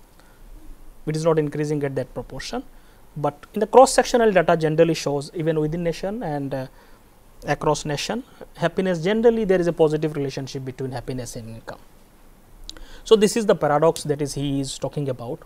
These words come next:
which is called as, uh, Easterlin paradox. So, in cross-sectional data, happiness, uh, seems to increase with income, though at a decreasing rate, uh, within and across nations.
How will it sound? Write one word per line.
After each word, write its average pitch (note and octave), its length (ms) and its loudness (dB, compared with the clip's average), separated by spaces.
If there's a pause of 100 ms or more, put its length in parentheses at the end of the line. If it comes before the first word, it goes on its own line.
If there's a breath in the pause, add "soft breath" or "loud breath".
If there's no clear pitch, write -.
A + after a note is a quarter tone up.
which C#3+ 120 -8
is D3 120 -4
called D3 280 0
as, C#3 240 -6 (680 soft breath)
uh, B2+ 440 -10
Easterlin D3 500 0
paradox. B2 500 -4 (920 loud breath)
So, F#3+ 160 6
in G3 160 4
cross-sectional B3+ 580 8
data, F#3 240 8
happiness, F#3 560 4
uh, D3+ 160 6
seems E3 300 -2
to E3 100 -2
increase E3+ 360 0
with D3+ 120 0
income, D3 400 -2
though F3 220 8
at F3 160 2
a B3 140 4 (140)
decreasing C#3+ 440 -2
rate, B2 400 -8 (600 loud breath)
uh, C3 460 -6 (300)
within D#3 320 2
and C#3+ 100 2
across C3+ 380 0
nations. G#3+ 560 -2